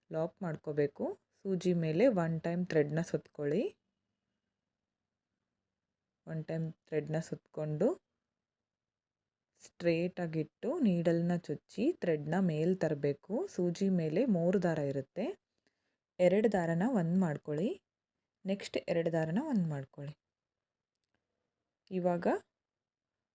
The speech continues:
ಒಂದು ಚೈನ್ ಹಾಕ್ಕೊಂಡೆ, ಸೂಜಿ ಮೇಲೆ ಒನ್ ಟೈಮ್ ಥ್ರೆಡ್‌ನ ಸುತ್ಕೊಂಡು ನೋಡಿ ಈ ಗ್ಯಾಪ್‌ಗೆ ನೀಡಲ್ನ ಹಾಕಿ ಥ್ರೆಡ್‌ನ ಮೇಲ್ ತಂದು ಎರಡು ದಾರನ ಒಂದು ಮಾಡಿ,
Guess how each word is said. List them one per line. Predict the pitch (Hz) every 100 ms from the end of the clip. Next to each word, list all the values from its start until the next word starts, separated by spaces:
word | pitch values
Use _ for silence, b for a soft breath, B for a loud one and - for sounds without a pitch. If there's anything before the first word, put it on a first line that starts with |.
| _ _ _
ಒಂದು | 185 190 208
ಚೈನ್ | - 226 220
ಹಾಕ್ಕೊಂಡೆ, | 180 - 156 151 185 370 -
ಸೂಜಿ | - 180 180
ಮೇಲೆ | 175 170 170
ಒನ್ | 165 165 160
ಟೈಮ್ | 165 160
ಥ್ರೆಡ್‌ನ | 151 147 156
ಸುತ್ಕೊಂಡು | - 156 - 156 220
ನೋಡಿ | 220 165 233 -
ಈ | 185 202
ಗ್ಯಾಪ್‌ಗೆ | 175 160 - 165
ನೀಡಲ್ನ | 160 151 151 151 151 156
ಹಾಕಿ | 151 139 - 277
ಥ್ರೆಡ್‌ನ | - 165 160 185 190
ಮೇಲ್ | 151 170 214 208
ತಂದು | 147 143 139 254 392 _ _ _ _ -
ಎರಡು | 170 175 214
ದಾರನ | 190 160 147 151 208
ಒಂದು | 185 151 156
ಮಾಡಿ, | 147 131 135